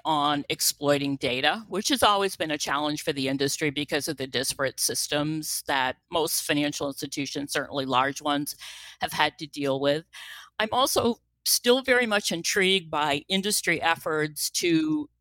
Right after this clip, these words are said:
share information, though I always wonder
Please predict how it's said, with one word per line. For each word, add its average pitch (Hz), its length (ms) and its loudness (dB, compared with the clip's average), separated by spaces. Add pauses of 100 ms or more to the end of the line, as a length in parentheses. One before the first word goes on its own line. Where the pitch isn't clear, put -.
(120)
share 180 360 4
information, 139 840 -4 (480)
though 196 240 6
I 185 360 4 (120)
always 220 580 6
wonder 170 800 4